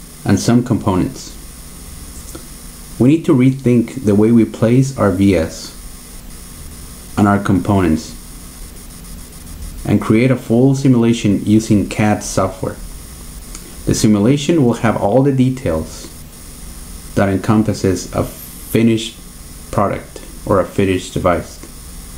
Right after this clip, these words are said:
Then, when the cad's complete, we move on to dealing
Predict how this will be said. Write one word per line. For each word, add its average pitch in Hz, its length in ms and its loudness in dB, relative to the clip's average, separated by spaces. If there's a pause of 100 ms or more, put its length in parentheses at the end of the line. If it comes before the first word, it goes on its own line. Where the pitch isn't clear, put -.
(300)
Then, 120 400 2 (1600)
when 104 140 4
the 87 100 2
cad's 101 320 0
complete, - 460 2 (200)
we 110 240 6
move 127 340 4
on 117 260 4
to 110 140 0
dealing 110 640 4